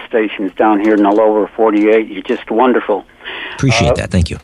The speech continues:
Speaker 1: <laughs> Father Robert Gaius, I'll refer to you as Robert as you wish. Uh, back in the seventies,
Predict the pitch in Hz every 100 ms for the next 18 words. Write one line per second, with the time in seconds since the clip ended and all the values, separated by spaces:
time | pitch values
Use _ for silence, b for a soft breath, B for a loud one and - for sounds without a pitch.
0 | - - - - - - - - - -
1 | - - - - - 139 147 147 135 147
2 | 135 135 - - 135 143 151 117 107 107
3 | 123 110 - 127 104 101 107 113 110 104
4 | 101 - 107 110 127 - - - B B
5 | B B B - 127 120 120 120 120 117
6 | 113 123 _ _ _ _ _ _ - 156
7 | 175 - 156 135 135 135 135 110 98 85
8 | 98